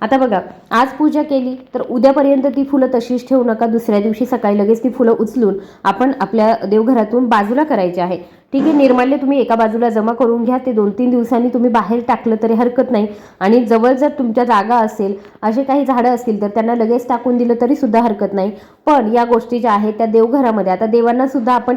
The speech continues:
एक दिवस घातलेला हार तो असा चार पाच दिवस ठेवायचा नसतो, कारण सुकलेली फुलं जी आहे ती, ती नकारात्मक ऊर्जा निर्माण करतात.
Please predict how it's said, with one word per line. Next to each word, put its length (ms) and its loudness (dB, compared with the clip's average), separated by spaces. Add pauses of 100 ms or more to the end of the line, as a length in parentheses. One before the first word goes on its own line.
एक 220 -2
दिवस 260 2
घातलेला 440 0
हार 240 0 (360)
तो 60 2
असा 200 2
चार 280 0
पाच 220 -4
दिवस 300 -2
ठेवायचा 360 0
नसतो, 340 -4 (300)
कारण 200 4
सुकलेली 540 2
फुलं 280 0
जी 120 -2
आहे 280 0
ती, 360 -6
ती 380 -2
नकारात्मक 720 0
ऊर्जा 260 0
निर्माण 320 -2
करतात. 300 -4